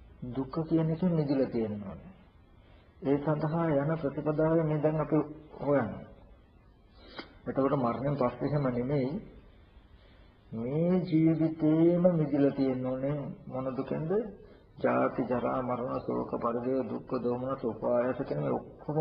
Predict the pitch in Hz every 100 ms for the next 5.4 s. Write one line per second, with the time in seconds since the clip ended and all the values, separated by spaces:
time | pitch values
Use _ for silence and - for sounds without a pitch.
0 | 139 127 175 - - - - - - -
1 | - - - - - 120 113 117 110 -
2 | - 202 - - - - - - - -
3 | - - - - - 147 139 131 139 147
4 | 160 156 - 117 117 165 160 165 170 170
5 | 165 160 165